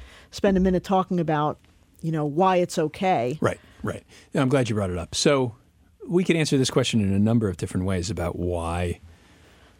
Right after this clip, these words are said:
Speaker 2: um, uh, why it's okay to come forward with this complaint. Let me actually just, uh, approach it by sort of an unconventional way for a moment, which is a very legal frame of reference.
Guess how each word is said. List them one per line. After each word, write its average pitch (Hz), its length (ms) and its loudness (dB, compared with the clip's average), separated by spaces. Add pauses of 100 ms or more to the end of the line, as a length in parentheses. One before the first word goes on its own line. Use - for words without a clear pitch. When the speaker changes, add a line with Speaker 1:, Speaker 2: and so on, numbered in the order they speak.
(540)
Speaker 2:
um, 90 680 -8 (1080)
uh, 107 300 -6 (440)
why 98 340 0
it's - 220 -2
okay 101 340 0
to 104 140 -8
come 98 260 -2
forward 98 360 0
with 107 100 -12
this 104 140 -6
complaint. - 300 -4
Let 226 80 2
me 381 100 -2
actually 147 240 0
just, 117 360 -4
uh, - 120 -4 (580)
approach 120 380 0
it 101 120 -4
by 90 340 -4 (180)
sort 107 220 -4
of 92 80 -6
an 85 80 -4
unconventional 87 640 -6
way 78 140 -4
for - 160 -10
a 85 40 -6
moment, 82 300 -8
which 85 180 -10
is 98 120 -10
a 101 40 -10
very 104 240 -4
legal 87 300 -8
frame 92 300 -6
of 82 120 -10
reference. 76 480 -10